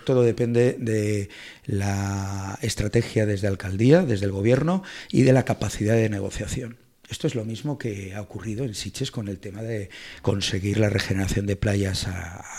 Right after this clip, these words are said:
a tiempo, ¿eh? y que no se haga en el mes de julio como nos está ocurriendo. ¿A quién le dan la, la prioridad de la draga?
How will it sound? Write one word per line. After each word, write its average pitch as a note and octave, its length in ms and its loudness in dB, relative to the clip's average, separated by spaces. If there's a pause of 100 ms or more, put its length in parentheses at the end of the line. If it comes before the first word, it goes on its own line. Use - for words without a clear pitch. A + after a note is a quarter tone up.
(220)
a - 300 -8
tiempo, B2+ 500 8 (400)
¿eh? G2 200 0
y - 120 -2
que G2 120 0
no F#2 100 0
se F#2+ 180 2
haga F#2 140 -4
en F2+ 60 -8
el F2 100 -6
mes F2+ 180 -8
de - 40 -6
julio G#2+ 380 2
como F#2+ 200 -8
nos F#2+ 180 -8
está G2+ 180 -4
ocurriendo. B2+ 580 2 (300)
¿A A#2 100 -4
quién C#3 200 6
le A#2+ 80 4
dan G#2+ 160 2
la, G2 320 0 (200)
la A#2 140 4
prioridad G2+ 380 2
de G2+ 80 4
la G2 100 2
draga? F#2 420 -2